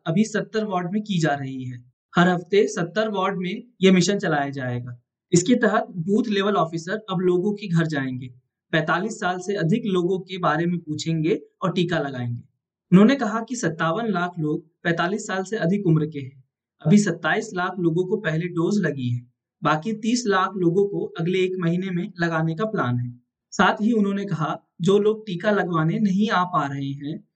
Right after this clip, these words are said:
उन्हें ई रिक्शा की सुविधा दी जाएगी। मुख्यमंत्री ने कहा, अगर वैक्सीन की कमी नहीं हुई तो इस अभियान के तहत चार हफ्तों में पैंतालीस साल से अधिक सभी लोगों को दिल्ली में वैक्सीन लगा दी जाएगी।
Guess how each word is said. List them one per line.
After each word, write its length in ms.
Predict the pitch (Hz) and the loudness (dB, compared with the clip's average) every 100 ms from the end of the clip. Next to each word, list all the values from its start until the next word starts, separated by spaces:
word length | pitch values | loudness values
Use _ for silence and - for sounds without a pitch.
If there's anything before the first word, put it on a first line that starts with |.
| - | 4
उन्हें 220 | 180 214 220 | 8 8 6
ई 100 | 220 | 2
रिक्शा 300 | 226 208 202 | 2 0 -2
की 160 | - 208 | -2 -2
सुविधा 460 | 190 160 160 202 - | 2 2 2 -2 -4
दी 160 | 170 | -4
जाएगी। 480 | 156 120 120 120 - _ _ _ 180 | -2 -2 -2 -6 -18 _ _ _ 4
मुख्यमंत्री 420 | 165 185 180 233 | 4 4 2 2
ने 120 | 247 | 2
कहा, 360 | 190 165 165 - - _ | 0 0 0 -4 -16 _
अगर 180 | 170 196 | 0 0
वैक्सीन 460 | 180 165 - - 214 | 2 -2 -4 -4 -2
की 100 | 226 | 0
कमी 260 | 208 190 | 0 0
नहीं 280 | 196 175 190 | 2 2 2
हुई 400 | 175 165 - - _ _ | 2 2 2 -4 _ _
तो 60 | 214 | 0
इस 120 | 208 | 0
अभियान 500 | - 165 165 175 208 | 2 4 4 2 -2
के 100 | 214 | -6
तहत 480 | - 160 208 - - | -4 -4 -4 -8 -8
चार 260 | - 185 214 | -2 0 0
हफ्तों 360 | 190 165 233 214 | -2 -4 0 0
में 240 | 131 117 - - | 0 -6 -10 -4
पैंतालीस 480 | 156 156 165 208 - | -2 0 0 -2 -2
साल 180 | 185 185 | -4 -4
से 140 | 208 | -6
अधिक 280 | 170 180 233 | -2 -2 -2
सभी 280 | 208 175 220 | 0 2 2
लोगों 300 | 180 160 156 | 2 -2 -4
को 280 | 160 208 - _ - | -6 -8 -12 _ 0
दिल्ली 300 | 160 190 208 | 4 6 4
में 140 | 208 202 | 4 0
वैक्सीन 480 | 165 156 - 202 | -2 -4 -4 0
लगा 260 | 220 175 156 | 0 0 -2
दी 140 | 147 | -4
जाएगी। 480 | 135 123 120 117 - | -6 -4 -4 -4 -12